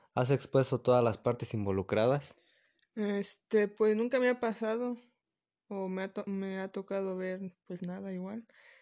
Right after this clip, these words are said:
Speaker 2: pero si pasara, yo siento que sí lo haría.
Speaker 1: ¿Qué opinas acerca de compartir información con amigos o familiares?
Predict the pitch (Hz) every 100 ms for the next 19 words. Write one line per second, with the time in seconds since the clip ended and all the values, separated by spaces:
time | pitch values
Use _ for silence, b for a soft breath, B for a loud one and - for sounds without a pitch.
0 | b _ 208 202 196 196 202 196 285 208
1 | 220 220 220 220 214 214 180 185 190 185
2 | 185 190 _ _ _ _ _ _ _ -
3 | _ _ _ _ _ _ _ _ _ _
4 | _ _ _ _ _ - 165 170 175 180
5 | 143 120 147 160 139 - 107 104 107 127
6 | 139 - 110 101 - 127 127 117 104 113
7 | 127 139 - 117 107 101 101 101 98 98
8 | -